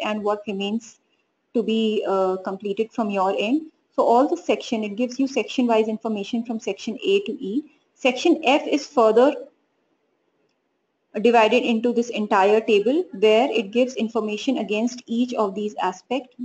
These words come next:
What are the total questions? How many have been answered? How many remains to be answered?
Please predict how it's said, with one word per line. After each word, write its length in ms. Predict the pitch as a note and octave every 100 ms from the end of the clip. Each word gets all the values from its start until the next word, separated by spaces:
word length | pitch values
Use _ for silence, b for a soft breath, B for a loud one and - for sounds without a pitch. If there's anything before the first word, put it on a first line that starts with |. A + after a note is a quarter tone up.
| G3+
What 180 | G#3+ G#3+
are 60 | A#3+
the 100 | B3
total 380 | A3+ G#3 A3
questions? 680 | - F#3+ - C#4 F4 - - -
How 120 | A3
many 260 | A3 A#3+ B3
have 180 | G#3+
been 140 | A3 A3
answered? 520 | F#3+ F#3+ - B3+ G#3+ - _ _ _ _ - A3+ -
How 180 | - A#3
many 280 | B3 C#4 A#3+
remains 400 | A3 A3 B3 B3
to 100 | C4
be 140 | B3
answered? 500 | A3 G3+ - C4 D4+